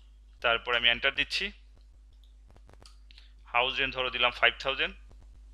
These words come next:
Medical অ্যালাউন্স দিলাম ধরো থ্রি থাউজেন্ড, তাহলে total হলো এইটিন থাউজেন্ড। এখান থেকে tax বাদ যাবে ওয়ান থাউজেন্ড, কারণ কি টেন থাউজেন্ডের টেন পার্সেন্ট হচ্ছে ওয়ান থাউজেন্ড।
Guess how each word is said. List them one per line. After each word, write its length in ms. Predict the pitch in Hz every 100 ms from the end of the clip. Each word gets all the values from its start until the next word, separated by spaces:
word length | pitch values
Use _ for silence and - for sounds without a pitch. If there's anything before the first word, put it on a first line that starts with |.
| - - - - - - - 127
Medical 200 | 131 139
অ্যালাউন্স 260 | 143 135
দিলাম 200 | 120 120
ধরো 160 | 120 113
থ্রি 180 | - 131
থাউজেন্ড, 420 | 139 139 160 196 - - - -
তাহলে 100 | -
total 260 | 110 127 131
হলো 440 | 131 131 - - - - - -
এইটিন 280 | 139 - 165
থাউজেন্ড। 300 | 160 190 185
এখান 220 | 123 131
থেকে 120 | 123
tax 300 | - 131 -
বাদ 200 | 123 123
যাবে 280 | - 127 202 - - -
ওয়ান 200 | 120 131
থাউজেন্ড, 320 | 131 120 107 -
কারণ 200 | 135 147
কি 140 | 202
টেন 240 | - 147
থাউজেন্ডের 340 | 139 139 139 165
টেন 160 | 147 131
পার্সেন্ট 260 | 127 123 123
হচ্ছে 120 | 113
ওয়ান 200 | 110 110
থাউজেন্ড। 320 | 110 101 101